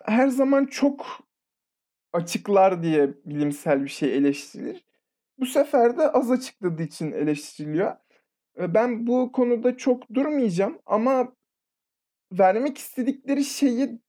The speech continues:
daha kısa ve öz anlatabilirlerdi. Yani yine evet, yine kısa bir şekilde anlatırdın ama en azından öz bir şekilde anlatırdın. E, tabii bu Harry Potter'da oynayan ablayla olan sahnede de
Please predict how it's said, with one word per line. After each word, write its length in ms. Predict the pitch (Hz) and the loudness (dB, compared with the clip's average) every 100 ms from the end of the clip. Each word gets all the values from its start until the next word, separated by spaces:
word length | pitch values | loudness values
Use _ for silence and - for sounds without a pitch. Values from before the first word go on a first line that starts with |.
| 202 | 0
daha 280 | 214 262 | 2 0
kısa 360 | - 226 247 214 | -4 -2 0 4
ve 60 | 208 | 4
öz 240 | 240 220 | 4 2
anlatabilirlerdi. 1080 | 196 190 190 208 180 196 185 156 127 - 143 | 0 0 -4 -4 -4 -4 0 0 0 -2 0
Yani 400 | 175 196 190 175 _ _ 208 | 2 2 0 -8 _ _ 0
yine 300 | 277 277 - | 2 2 2
evet, 440 | 277 254 254 _ 277 | 2 2 0 _ -8
yine 340 | 226 285 277 | -2 0 0
kısa 280 | - - 262 | -2 -4 -4
bir 40 | |
şekilde 440 | 285 262 240 208 214 | -2 -4 -4 -2 -2
anlatırdın 520 | 214 208 226 226 269 | 0 -4 -6 -6 -4
ama 220 | 240 254 | -2 0
en 100 | 262 | 0
azından 380 | 262 226 240 233 | 0 -2 -2 0
öz 160 | 240 208 | 0 -2
bir 60 | |
şekilde 420 | - 196 170 170 | -6 -6 -6 -4
anlatırdın. 640 | 165 165 165 170 170 220 269 _ _ _ _ 196 | -2 -2 -6 -8 -10 -10 -12 _ _ _ _ -16
E, 20 | - | -10
tabii 500 | 254 233 220 254 285 _ _ _ _ _ _ _ _ _ | -2 0 2 0 -2 _ _ _ _ _ _ _ _ _
bu 720 | 208 185 202 196 220 202 - _ _ _ | -16 -14 -2 2 4 2 0 _ _ _
Harry 300 | 170 196 196 | 0 0 0
Potter'da 880 | - 247 269 247 233 - - 233 240 | 2 2 2 -2 -2 -4 -2 0 2
oynayan 500 | 202 202 202 220 226 | 4 4 4 0 0
ablayla 840 | 226 214 254 226 220 220 220 208 - _ _ _ _ | 0 -2 0 0 0 2 0 0 -2 _ _ _ _
olan 300 | 185 196 202 | -2 2 0
sahnede 640 | 208 - 202 208 214 208 | -2 -2 0 0 0 0
de 180 | 226 294 | 0 -4